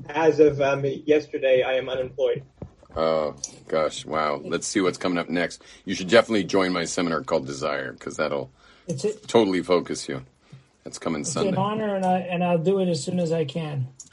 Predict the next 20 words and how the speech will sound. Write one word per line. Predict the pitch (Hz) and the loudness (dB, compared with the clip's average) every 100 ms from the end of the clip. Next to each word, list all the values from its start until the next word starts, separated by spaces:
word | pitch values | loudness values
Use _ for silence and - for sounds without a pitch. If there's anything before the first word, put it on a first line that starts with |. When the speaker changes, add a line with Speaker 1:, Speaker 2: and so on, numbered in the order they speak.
| - | -8
Speaker 3:
As | 143 | -4
Speaker 2:
Okay, | 113 98 | 2 2
Speaker 3:
soon | 78 | 2
as | 80 | 0
the | - | 0
Speaker 2:
Bezrat, | 92 | -2
Speaker 3:
business | 143 - | -6 -8
starts | - 82 | -10 -10
to | - | -12
work. | 76 73 | -12 -12
Speaker 2:
Bezrat | 73 76 85 78 82 - | -12 -6 -6 -4 -4 -6
Hashem. | 78 - 76 - - - - _ - | -10 -10 -10 -12 -18 -20 -20 _ 2
Okay, | 110 143 135 | 4 8 6
everybody, | 107 95 107 107 110 | 6 4 4 4 0
so | - 107 98 | 2 4 4
let's | 92 104 | 2 0
get | - 113 | 0 -4
some | - 101 - - | -2 -4 -4 -4
questions | 110 101 - 95 85 - | -2 -2 -2 -4 -4 -4
generated. | 92 87 85 85 95 | -4 -2 0 0 -2